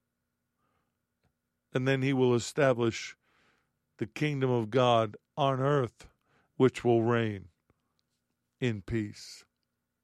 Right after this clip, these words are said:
You know, when your heart loses its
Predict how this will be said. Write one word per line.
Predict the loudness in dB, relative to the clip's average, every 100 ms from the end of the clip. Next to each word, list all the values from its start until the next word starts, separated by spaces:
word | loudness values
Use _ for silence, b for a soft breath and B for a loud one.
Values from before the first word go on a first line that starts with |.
| _ _ b b b
You | 4
know, | 6
when | 6 4
your | 4 4
heart | 6 4 2
loses | 0 0 -2 -4 -6 -6 -4
its | -4 -6